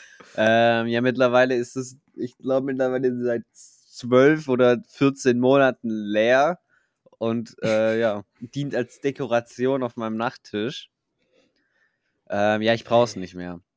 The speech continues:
Speaker 2: Wenn ich irgendwas, einen großen Bildschirm brauch, bin ich am P C. Wenn ich einen kleinen Bildschirm für unterwegs, hab ich mein Handy dabei. Ähm, und wenn ich im Bett lieg, <laughs> dann ist entweder der Fernseher oder das Handy an. Also,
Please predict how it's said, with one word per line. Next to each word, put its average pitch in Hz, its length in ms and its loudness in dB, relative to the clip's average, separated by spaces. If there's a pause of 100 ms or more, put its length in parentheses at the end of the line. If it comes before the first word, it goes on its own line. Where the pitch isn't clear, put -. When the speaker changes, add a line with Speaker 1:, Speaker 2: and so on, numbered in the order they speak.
(160)
Speaker 2:
Wenn 123 160 0
ich 123 80 -4
irgendwas, 135 640 0
einen 117 160 -8
großen 131 360 0
Bildschirm 131 380 2
brauch, 120 320 4
bin 123 140 -4
ich 120 100 -4
am 113 140 -4
P 117 160 -6
C. 127 340 2
Wenn 120 80 0
ich 120 140 -12
einen 117 80 -12
kleinen 113 340 -2
Bildschirm 117 320 -6
für - 120 -10
unterwegs, 110 440 -6
hab 107 80 -10
ich 110 140 -12
mein 104 180 -8
Handy 120 300 -4
dabei. 113 480 0 (680)
Ähm, 110 580 0
und 113 220 -6
wenn 117 140 -2
ich 117 80 -10
im 117 100 -8
Bett 117 240 -2
lieg, 123 360 0
<laughs> - 40 -6
dann 120 140 -2
ist 127 260 -2
entweder 120 320 -2
der 107 160 -2
Fernseher 123 440 2
oder 107 120 -2
das 107 140 -6
Handy 120 320 -4
an. 120 240 -2 (420)
Also, 110 540 -4